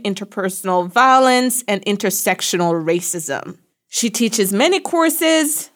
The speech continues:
not just in research method, methods and advanced practices in social work relating to African American families experiencing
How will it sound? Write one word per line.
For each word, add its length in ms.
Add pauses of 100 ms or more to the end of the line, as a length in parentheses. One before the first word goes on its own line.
not 200
just 240
in 200
research 500
method, 640
methods 540
and 180
advanced 480
practices 680
in 120
social 480
work 400 (300)
relating 440
to 140
African 300
American 380
families 840 (260)
experiencing 600